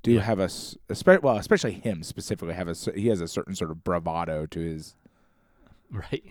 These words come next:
Speaker 1: his thing.
Speaker 2: Right.
Speaker 1: It, it works well because it, like, it, it matches the sort of polo player. It's got a very, got a s-, very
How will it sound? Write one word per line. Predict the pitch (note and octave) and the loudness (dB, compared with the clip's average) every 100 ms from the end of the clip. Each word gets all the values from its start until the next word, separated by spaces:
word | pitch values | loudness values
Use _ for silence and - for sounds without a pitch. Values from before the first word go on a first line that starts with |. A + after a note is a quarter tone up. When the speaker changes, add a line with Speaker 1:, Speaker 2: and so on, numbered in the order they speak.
| - _ | -20 _
Speaker 1:
his | F#2 - | -8 -6
thing. | F2+ E2+ | -6 -4
Speaker 2:
Right. | F2 | -6
Speaker 1:
It, | - F3+ | -4 0
it | B3+ | 4
works | G#3+ A3 - | 10 10 10
well | E3 A2+ | 8 8
because | A#2 C3 A#2 | 6 2 4
it, | B2+ | 4
like, | B2 G#2+ - - | 4 2 -4 -6
it, | A2+ - | -6 0
it | A#2 | 0
matches | B2 B2+ - G#2+ F2+ | 2 0 0 -2 -2
the | F#2+ F2+ | -4 -2
sort | - F2+ | -2 -4
of | E2 _ - | -6 _ -6
polo | G#2 F#2+ F2+ F2 E2+ E2+ _ - | -2 0 2 2 0 -2 _ -14
player. | F2+ F2 F2 E2 D#2 D2+ - - _ _ _ _ _ | -8 -6 -4 -4 -6 -10 -14 -20 _ _ _ _ _
It's | - | -10
got | G#2+ | -4
a | F2+ | -2
very, | F#2 E2+ E2 _ _ - | -2 -4 -6 _ _ -16
got | - F#2+ | -6 -6
a | |
s-, | - - | -6 -12
very | - G#2 F#2 | -6 -4 -4